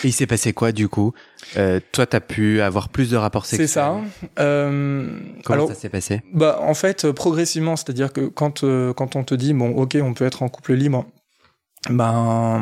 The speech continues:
Speaker 2: moi, j'y suis pas forcément allé tout de suite, tu vois. Enfin, je... déjà, c'était reconnecté parce qu'on s'était quand même séparés depuis, euh, pendant six mois, donc il fallait quand même,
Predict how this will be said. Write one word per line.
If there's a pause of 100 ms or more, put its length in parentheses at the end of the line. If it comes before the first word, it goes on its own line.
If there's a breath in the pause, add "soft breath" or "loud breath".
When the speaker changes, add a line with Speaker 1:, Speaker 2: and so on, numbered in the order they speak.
Speaker 2:
moi,
j'y
suis
pas
forcément
allé
tout
de
suite,
tu
vois.
Enfin,
je... (460 loud breath)
déjà,
c'était
reconnecté
parce
qu'on
s'était
quand
même
séparés
depuis,
euh, (720 loud breath)
pendant
six
mois,
donc
il
fallait
quand
même,